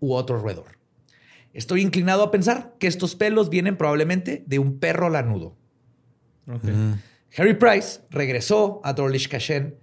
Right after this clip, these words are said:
Speaker 1: ese mismo año para sacar una muestra de pelo de la perra oveja de los Irving.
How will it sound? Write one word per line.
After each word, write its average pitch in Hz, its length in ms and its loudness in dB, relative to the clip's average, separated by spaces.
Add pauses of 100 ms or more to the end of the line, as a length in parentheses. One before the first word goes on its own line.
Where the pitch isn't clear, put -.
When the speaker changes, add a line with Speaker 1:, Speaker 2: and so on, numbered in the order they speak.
(200)
Speaker 1:
ese 131 240 -6
mismo 156 260 0
año 151 320 -4
para 165 160 0
sacar 160 220 -2
una 196 120 0
muestra 185 440 0
de 165 100 0
pelo 165 520 0
de 139 100 -2
la 127 180 -4
perra 147 240 0
oveja 131 320 -2
de 127 60 -4
los 127 200 -4
Irving. 190 300 -4